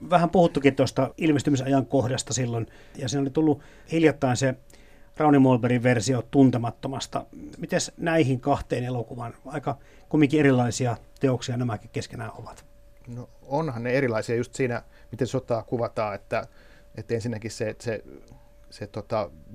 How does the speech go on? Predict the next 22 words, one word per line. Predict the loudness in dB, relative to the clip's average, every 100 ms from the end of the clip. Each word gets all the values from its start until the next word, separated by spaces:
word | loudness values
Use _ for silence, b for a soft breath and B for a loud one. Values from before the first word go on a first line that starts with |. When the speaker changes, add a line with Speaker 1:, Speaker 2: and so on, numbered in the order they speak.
| -6
Speaker 2:
visuaali, | -6 0 0 0 -2 -6
se | -8
Ka-, | 0 0
Kari | 2 2 2
Sulbergin | 2 0 2 0 -2 -6
niinku | -10 -10 -10 -14 -18 -20 b 0
kamera, | 2 2 2 -2 -6 -16
se | -8 -4
on |
semmoinen | -4 -4 -4 -8 0
kaunis | 6 8 6 -2 -8
ja | -2
eeppinen, | 0 0 -2 -8 -8
ja | -8
sitten | -10 -10 -10
taas | -6 -6 -6
tuolla, | -8 -8 -10
tuossa | -10 -10 -10
Mo-, | -8
Molbergin | 2 2 4 0 -4
elokuvassa | -8 -10 -12 -12 -12
se | -12